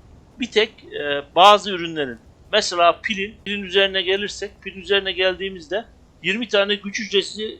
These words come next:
istediğiniz, istediğini görürsünüz sağ tarafta. Orada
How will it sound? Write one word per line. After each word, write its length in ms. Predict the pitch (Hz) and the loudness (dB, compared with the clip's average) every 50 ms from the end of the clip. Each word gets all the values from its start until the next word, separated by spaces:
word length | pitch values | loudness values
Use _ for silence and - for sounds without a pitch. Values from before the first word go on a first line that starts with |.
| - | -18
istediğiniz, 580 | - - - - 190 - 175 185 202 214 196 208 208 202 196 _ _ _ _ _ | -18 -18 -6 -6 -6 -6 -6 -14 -16 -16 -14 -14 -16 -16 -18 _ _ _ _ _
istediğini 540 | - - - - 185 160 185 190 202 214 180 | -12 -12 -8 -8 -10 -10 -8 -10 -12 -8 -4
görürsünüz 480 | 180 180 190 190 - - 143 135 123 | -4 -4 -4 -4 -8 -10 -16 -18 -18
sağ 300 | - - - 156 147 139 | -16 -4 2 2 2 2
tarafta. 400 | - 151 135 120 113 - _ - - - - - _ _ _ _ - _ _ _ _ - _ - | 2 -4 -6 -6 -6 -8 _ -20 -20 -20 -20 -20 _ _ _ _ -20 _ _ _ _ -20 _ 6
Orada 640 | 180 202 240 254 233 196 214 220 247 - - - | 10 10 10 10 10 8 8 8 8 6 2 -6